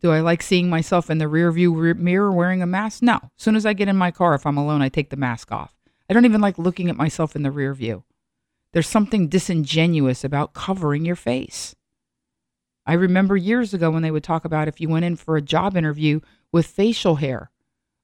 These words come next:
or even tinted prescription sunglasses. I used to have a boyfriend that wore very dark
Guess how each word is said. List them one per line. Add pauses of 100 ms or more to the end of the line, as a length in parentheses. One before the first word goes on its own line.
or
even
tinted
prescription
sunglasses. (880)
I
used
to
have
a
boyfriend
that
wore
very
dark